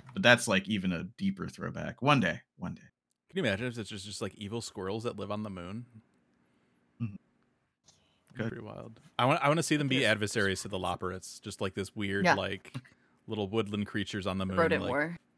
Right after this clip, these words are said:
Speaker 2: Yeah.
Speaker 1: Yeah.
Speaker 2: Yeah.
Speaker 3: Even though, though
Speaker 1: Anyway.
Speaker 3: rabbits aren't rodents, but yeah. Um, <sighs> there was that, that fight was fun. I liked, I liked the antlion one.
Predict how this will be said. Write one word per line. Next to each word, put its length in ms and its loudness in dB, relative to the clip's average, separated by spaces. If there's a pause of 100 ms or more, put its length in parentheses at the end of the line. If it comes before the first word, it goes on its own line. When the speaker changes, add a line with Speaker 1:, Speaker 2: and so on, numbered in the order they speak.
(200)
Speaker 2:
Yeah. 440 6 (560)
Speaker 1:
Yeah. 80 -12
Speaker 2:
Yeah. 400 -10 (800)
Speaker 3:
Even 140 -4
though, 100 2
though 220 2
Speaker 1:
Anyway. 160 -4
Speaker 3:
rabbits 340 0
aren't 300 -2
rodents, 440 -6
but 160 -2 (100)
yeah. 100 8 (420)
Um, 400 10 (880)
<sighs> 200 -6
there 100 0
was 280 0
that, 300 12
that 120 10
fight 160 8
was 120 0
fun. 240 4
I 80 6
liked, 380 4
I 80 6
liked 160 2
the 60 0
antlion 280 2
one. 240 0